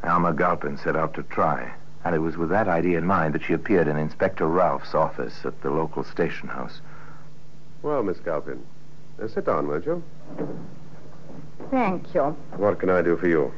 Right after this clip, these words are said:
Speaker 3: How far have you got in this case, Inspector?
Speaker 2: We're still holding the boy. The only charge at the moment is assault. If your cousin dies, well, that'll be another matter.
Speaker 3: Uh, then you've done nothing?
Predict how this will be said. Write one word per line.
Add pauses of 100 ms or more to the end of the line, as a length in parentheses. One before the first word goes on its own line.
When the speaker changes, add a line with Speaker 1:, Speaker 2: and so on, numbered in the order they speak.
(640)
Speaker 3:
How
far
have
you
got
in
this (260)
case,
Inspector? (140)
Speaker 2:
We're
still
holding
the
boy. (600)
The
only
charge
at
the
moment
is
assault. (840)
If
your
cousin
dies,
well, (520)
that'll
be
another
matter. (340)
Speaker 3:
Uh,
then (180)
you've
done
nothing?